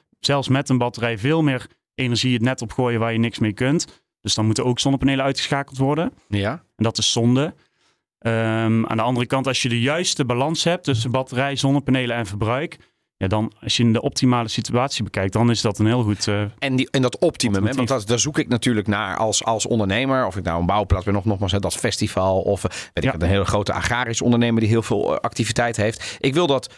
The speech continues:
Speaker 2: zo, zo duurzaam mogelijk doen. Wie bepaalt dat optimum? Moet ik zelf zitten handen ze in, in, aan die batterij of kunnen jullie daarbij helpen?
Speaker 1: Ja, wij maken natuurlijk een advies speciaal voor de klant. Dus wij
Speaker 2: Ja.
Speaker 1: kijken wat hun verbruik is, wat er aan zonnepanelen ligt.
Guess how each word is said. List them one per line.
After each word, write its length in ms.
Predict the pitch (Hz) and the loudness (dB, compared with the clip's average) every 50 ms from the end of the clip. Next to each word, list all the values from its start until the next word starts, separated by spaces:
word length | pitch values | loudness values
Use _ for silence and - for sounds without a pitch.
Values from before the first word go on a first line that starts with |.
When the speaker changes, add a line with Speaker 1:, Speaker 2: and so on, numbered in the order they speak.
| _ _ _ | _ _ _
Speaker 2:
zo, 360 | - - - 143 135 123 92 - - | -2 0 2 2 2 0 -2 -4 -4
zo 360 | - - 131 123 120 113 117 | -2 0 2 2 2 2 2
duurzaam 440 | 104 127 175 214 190 147 151 131 120 | 4 4 4 4 4 2 0 0 0
mogelijk 400 | 117 113 107 - - 95 95 98 | 0 0 0 -2 -2 -4 -2 0
doen. 240 | 107 131 165 180 - - | 0 0 0 0 -4 -6
Wie 240 | 110 104 156 208 196 | -4 0 0 0 2
bepaalt 320 | 156 156 - 170 160 147 | 0 0 0 -2 -2 -2
dat 140 | 143 127 - | -4 -4 -4
optimum? 380 | - 185 - - 120 104 95 | -4 -2 0 0 2 2 4
Moet 180 | 104 123 139 - | 2 2 2 0
ik 100 | 117 - | 0 0
zelf 220 | - 151 156 147 | 0 0 0 -2
zitten 300 | - - - 139 - 117 | -2 -2 -2 0 0 0
handen 300 | 90 85 113 139 135 123 | 0 0 0 0 0 0
ze 200 | 110 - 117 95 - - - - - - | 0 0 -2 -4 -4 -6 -14 -16 -12 -4
in, 260 | - 139 135 127 123 - | -2 0 2 2 2 2
in, 220 | - 127 123 - | 2 2 0 2
aan 80 | - 127 | 2 0
die 100 | 117 101 | 0 0
batterij 260 | 113 - 117 135 175 | 0 -2 -2 -2 -2
of 100 | 175 - | -2 0
kunnen 200 | - 156 147 147 | 0 2 4 4
jullie 160 | 147 135 131 | 4 2 2
daarbij 320 | 123 123 127 120 113 113 | 0 0 0 0 0 0
helpen? 320 | 104 90 78 76 - - - - _ _ _ _ _ _ _ _ _ - | 0 0 -2 -2 -2 -4 -4 -4 _ _ _ _ _ _ _ _ _ -2
Speaker 1:
Ja, 180 | 107 107 110 | 0 0 2
wij 140 | 104 107 110 | 2 2 2
maken 260 | 113 117 117 113 - | 2 2 0 0 0
natuurlijk 320 | 120 104 - 123 117 101 - | -2 0 0 -2 -2 0 2
een 140 | 120 120 | 2 2
advies 520 | - 123 117 - - - 143 147 143 - - | 0 -2 -4 -4 -2 -2 -2 0 0 -2 -4
speciaal 480 | - - 127 117 - - 127 127 127 | -2 -2 -2 -2 0 0 0 -2 -2
voor 120 | 107 110 107 | -2 -2 -4
de 60 | 104 | -2
klant. 320 | - 120 117 117 135 - | 0 0 0 0 0 -2
Dus 140 | - 123 104 | -2 -2 0
wij 140 | - 113 110 | 0 0 0
Speaker 2:
Ja. 80 | 110 117 | -2 -2
Speaker 1:
kijken 300 | 120 117 117 - 120 113 | -2 -4 -2 -2 0 0
wat 200 | 117 113 - - | 0 0 0 0
hun 180 | 120 113 107 | 0 0 0
verbruik 420 | 95 101 98 104 120 127 135 127 - | 0 -2 -2 0 0 0 -2 -2 -2
is, 180 | 139 135 - | -2 0 0
wat 180 | - 117 107 - | -2 -2 -2 0
er 80 | 113 | -2
aan 80 | 113 120 | 0 0
zonnepanelen 560 | 113 143 147 147 - 147 135 131 131 127 127 | 2 2 2 2 2 2 2 2 2 0 0
ligt. 300 | 127 123 123 123 - - | 0 0 -2 -4 -8 -16